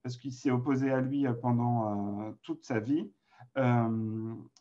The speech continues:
à côté de lui, c'est Wadi Haddad. C'est une personnalité qui est moins connue,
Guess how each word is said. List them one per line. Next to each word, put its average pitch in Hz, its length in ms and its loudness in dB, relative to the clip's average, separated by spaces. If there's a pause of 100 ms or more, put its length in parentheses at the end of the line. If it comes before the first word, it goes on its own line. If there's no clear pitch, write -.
(260)
à 151 100 0
côté 180 300 0
de 151 80 0
lui, 175 380 -2 (180)
c'est 131 160 0
Wadi 143 380 2
Haddad. 156 500 4 (340)
C'est - 220 0
une 143 160 6
personnalité 151 680 2
qui 160 100 2
est 139 40 8
moins 147 200 8
connue, 165 460 2